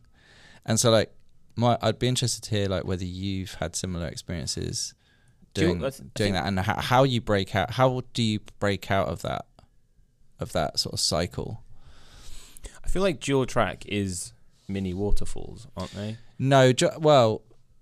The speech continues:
Speaker 1: it's not really supposed to be. What, what dual track is supposed to be is, like, as a team, you ideate, you research and ideate an idea and a concept. You obviously, um, you build confidence through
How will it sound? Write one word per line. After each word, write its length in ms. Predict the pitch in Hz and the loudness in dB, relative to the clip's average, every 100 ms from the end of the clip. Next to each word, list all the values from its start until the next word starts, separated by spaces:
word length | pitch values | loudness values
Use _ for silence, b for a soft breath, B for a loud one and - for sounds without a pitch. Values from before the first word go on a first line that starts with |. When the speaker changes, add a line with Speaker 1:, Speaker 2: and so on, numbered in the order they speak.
| - | -2
Speaker 1:
it's 240 | 156 - | 0 2
not 220 | 185 180 | 2 2
really 180 | 165 156 | 2 0
supposed 420 | 139 131 135 123 - | 0 0 2 2 0
to 40 | |
be. 100 | 98 | -2
What, 320 | 104 120 - | -2 -4 -6
what 300 | 139 156 - | -4 -2 -2
dual 220 | - 139 | -2 -2
track 260 | 127 117 - | -2 -4 -4
is 100 | 101 | -2
supposed 380 | 104 - 95 - | -2 -2 -4 -2
to 80 | 98 | -4
be 260 | 98 92 | -2 -2
is, 200 | 87 87 | -4 -6
like, 260 | 80 80 - - | -6 -6 -8 0
as 220 | 110 123 | 2 2
a 60 | 123 | -2
team, 400 | - 101 92 87 | -4 -4 -4 -4
you 240 | 90 85 | -6 -8
ideate, 640 | - 87 85 85 82 78 - _ | -4 -2 -2 -4 -4 -6 -10 _
you 140 | 104 110 | -4 0
research 500 | 127 120 127 117 - | 2 4 4 4 0
and 80 | |
ideate 460 | 98 95 90 85 82 | -2 -2 -2 -2 -4
an 100 | 85 | -4
idea 420 | 82 82 82 80 | -6 -6 -6 -4
and 100 | 78 | -6
a 40 | 76 | -8
concept. 760 | - 87 85 - 76 - - - - _ _ _ _ | -8 -6 -2 -2 -4 -6 -16 -20 -20 _ _ _ _
You 160 | - 101 | -4 -2
obviously, 540 | 90 92 - 82 82 - | 0 -2 -2 -4 -6 -6
um, 460 | 80 73 67 85 - - - - _ _ b | -6 -6 -6 -10 -14 -20 -20 -20 _ _ b
you 120 | - 104 | -6 -2
build 280 | 107 95 | 0 0
confidence 720 | - 104 92 90 85 - - | -2 -4 -4 -6 -6 -6 -6
through 460 | - - 87 82 85 | -6 -6 -6 -6 -10